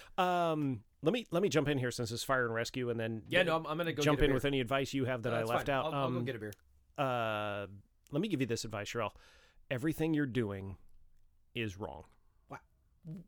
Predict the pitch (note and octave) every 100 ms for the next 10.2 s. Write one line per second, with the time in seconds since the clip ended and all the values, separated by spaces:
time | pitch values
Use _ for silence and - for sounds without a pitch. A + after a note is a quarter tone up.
0 | D3 - C3 A#2+ F3 F4+ G4 A3 D#3 -
1 | G3+ C#3+ C3 C3 G2 E2+ B2 A#2 A2 G#2+
2 | G#2+ B2 A2+ G#2+ C#3+ C#3+ A2 B2 - A2
3 | G2 F#2+ F2+ D#2 C#3+ B2 A2+ - A4 A2
4 | - - - - - G#2+ B2 A2+ A2 C#3+
5 | D3 C3+ C3+ C3 C3 C3+ C3 A#2+ G#2+ G2+
6 | G2 F#2 - _ _ _ _ - B2 A2+
7 | G#2 G#2 E2 C#2+ - _ C3 C#3+ D3+ -
8 | - F3+ E3+ C3+ - D#3+ C3+ G#2 G#2 G#2
9 | B2 A#2 G#2 G#2 A2+ C3+ C3+ C3+ C3 A#2+
10 | A#2+